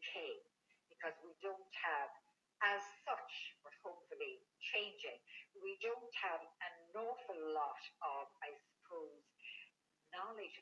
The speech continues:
and research in the Irish context. Um, so it is there, but not to the same extent. Just in terms of the funding, um, let me see what else, you know, all of the supports and so forth, the standards. And then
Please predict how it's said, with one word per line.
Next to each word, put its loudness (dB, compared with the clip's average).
and -2
research -2
in -6
the -4
Irish 4
context. -12
Um, -18
so -8
it -8
is -12
there, 4
but -6
not 6
to -10
the -6
same -2
extent. -10
Just -4
in -4
terms 2
of -10
the -18
funding, -6
um, 8
let -2
me -8
see -8
what -2
else, 0
you -14
know, -4
all 0
of -2
the -6
supports -4
and -8
so -6
forth, -4
the -14
standards. 0
And 0
then 2